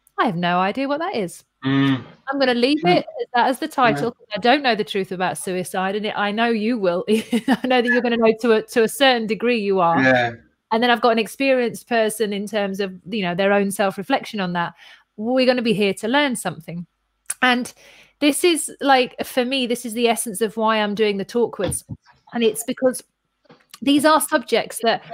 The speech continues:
Speaker 1: most people would say, "Oh, I'm not talking about suicide. Oh, I don't wanna go
Speaker 2: Yeah.
Speaker 1: there, or it's gonna be too heavy." So if we can have these conversations where people just watch,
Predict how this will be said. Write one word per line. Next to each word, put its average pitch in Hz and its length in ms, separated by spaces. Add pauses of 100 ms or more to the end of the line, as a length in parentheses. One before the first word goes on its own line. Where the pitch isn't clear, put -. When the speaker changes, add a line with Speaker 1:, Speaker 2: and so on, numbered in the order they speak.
(280)
Speaker 1:
most 339 220
people 262 260
would 247 120
say, 247 100
"Oh, 233 200
I'm 202 140
not 233 160
talking 220 200
about 202 200
suicide. 202 640
Oh, 220 80
I 220 60
don't 240 180
wanna 220 160
go 214 120
Speaker 2:
Yeah. 208 100
Speaker 1:
there, 196 220
or 202 100
it's - 100
gonna - 160
be 214 100
too 214 220
heavy." 208 320
So 196 160
if 240 100
we 349 140
can 349 140
have 294 260
these 277 160
conversations 233 680
where 208 100
people 214 300
just 196 240
watch, 208 440